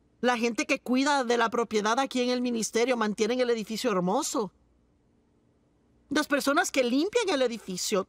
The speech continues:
todos son tan importantes. Nuestras secretarias, recepcionistas, los de contabilidad,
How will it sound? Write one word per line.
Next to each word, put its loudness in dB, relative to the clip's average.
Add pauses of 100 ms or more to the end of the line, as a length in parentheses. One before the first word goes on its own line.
(100)
todos 0
son -2 (180)
tan 2
importantes. -4 (2000)
Nuestras 0
secretarias, -2
recepcionistas, -2
los -2
de -2
contabilidad, 0